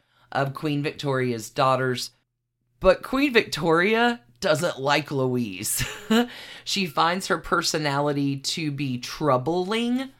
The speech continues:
<laughs> either because they were similar and because neither were much liked by their mother. Louise and Bertie had a very strong bond throughout their lives. I need you to know that Louise and Bertie, B F Fs.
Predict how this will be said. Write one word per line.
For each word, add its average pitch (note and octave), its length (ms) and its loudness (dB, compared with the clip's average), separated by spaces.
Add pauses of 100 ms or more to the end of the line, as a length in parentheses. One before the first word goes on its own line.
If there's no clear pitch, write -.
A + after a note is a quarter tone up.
(300)
<laughs> - 400 -20
either C#4 400 0
because A#3+ 500 -2
they A3 160 0
were A#3 180 -2
similar E3+ 680 0 (200)
and G3+ 360 2
because A3 420 0
neither G#3+ 380 2
were G3 160 2
much F#3 340 2
liked F3+ 340 0
by D#3+ 200 2
their D#3+ 180 2
mother. F3+ 580 2
Louise G3 540 -2
and F3+ 400 -4
Bertie E3+ 400 0
had F3+ 180 0
a D#3+ 120 2
very D#3+ 500 -2
strong D3 520 0
bond C#3 360 4
throughout C3 380 0
their B2 120 -2
lives. G2 460 -4
I - 80 -4
need D3+ 240 -4
you E3 80 -2
to D#3+ 80 -4
know D3+ 160 0
that C#3 180 -2
Louise D3+ 460 -6
and E3 160 -4
Bertie, C#3+ 320 0
B C3+ 300 -4
F A#2+ 200 -2
Fs. - 420 -8